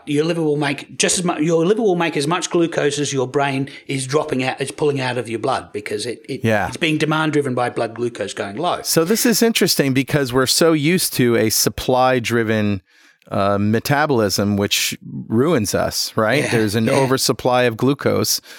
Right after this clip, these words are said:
Speaker 1: Yeah.
Speaker 2: from, from external sugar and all of that stuff.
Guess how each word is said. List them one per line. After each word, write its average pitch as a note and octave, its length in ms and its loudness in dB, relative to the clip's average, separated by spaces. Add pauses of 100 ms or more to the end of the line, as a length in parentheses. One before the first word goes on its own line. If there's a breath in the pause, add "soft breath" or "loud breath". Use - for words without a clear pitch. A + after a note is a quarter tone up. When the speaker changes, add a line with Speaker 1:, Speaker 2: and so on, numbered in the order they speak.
Speaker 1:
Yeah. A#2+ 280 -6
Speaker 2:
from, A2 640 -2
from A2 320 0
external G#2+ 800 2 (140)
sugar G#2 500 2
and G2 140 2
all G2 180 2
of G2 100 0
that C3 200 0
stuff. F#2 460 -2